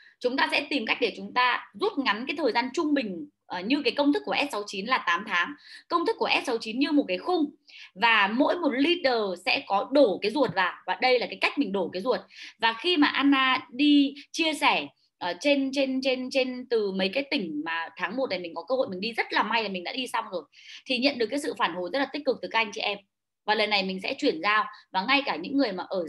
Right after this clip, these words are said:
xa không thể đến được, ở những cái chỗ mà, mà, ừ, chưa tập trung được đội nhóm đông, mình vẫn có cơ hội học.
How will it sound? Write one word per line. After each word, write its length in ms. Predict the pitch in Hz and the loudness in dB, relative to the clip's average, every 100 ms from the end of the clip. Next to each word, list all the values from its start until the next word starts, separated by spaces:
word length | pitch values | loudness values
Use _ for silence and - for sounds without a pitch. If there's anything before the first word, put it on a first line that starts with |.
| 143 | -2
xa 300 | 254 247 240 | 2 4 2
không 240 | - 277 262 | 0 -4 -4
thể 80 | 156 | -6
đến 260 | 151 180 254 | -4 -6 -2
được, 220 | 285 208 | 0 -2
ở 120 | - 156 | -6 -12
những 160 | 330 - | -12 -6
cái 120 | 277 | -6
chỗ 180 | 285 - | -4 -4
mà, 100 | 294 190 170 | -4 -4 -2
mà, 200 | 165 147 - - 151 - - - | -2 -2 -10 -16 -16 -16 -20 -16
ừ, 80 | - - - | -12 -10 -6
chưa 140 | 349 349 | -2 0
tập 140 | - | 0
trung 220 | - 285 262 | -2 0 0
được 160 | 190 | 0
đội 120 | 190 - | -6 -6
nhóm 200 | 175 226 | -6 -2
đông, 220 | 277 240 | -2 -2
mình 100 | 185 | -8
vẫn 100 | - - | -10 -10
có 80 | 202 | -8
cơ 80 | 240 | -6
hội 180 | 233 190 | -4 -2
học. 160 | 175 | -2